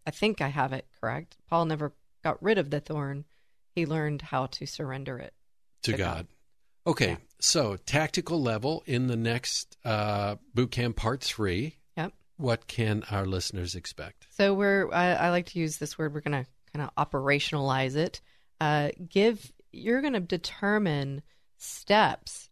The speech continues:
Speaker 1: to be able to take to close that gap. So if we said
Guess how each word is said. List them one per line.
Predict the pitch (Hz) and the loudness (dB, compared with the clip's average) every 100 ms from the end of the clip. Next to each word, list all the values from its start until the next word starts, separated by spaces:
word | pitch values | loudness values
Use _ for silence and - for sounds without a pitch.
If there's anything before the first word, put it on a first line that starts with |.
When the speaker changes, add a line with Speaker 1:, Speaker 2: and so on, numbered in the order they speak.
| - | -14
Speaker 1:
to | - | -4
be | 165 160 | 2 4
able | 151 151 | 4 2
to | 139 135 | -4 -6
take | - - 254 165 - _ - | -6 0 2 2 0 _ -12
to | 160 | -12
close | - 156 143 139 135 | -6 0 0 0 0
that | 123 104 - | 0 0 -2
gap. | 151 131 - _ _ _ _ | -4 -4 -12 _ _ _ _
So | - 175 156 | 0 2 2
if | - | 2
we | 165 | -2
said | 156 - 220 180 139 143 170 | -2 2 6 6 4 0 -8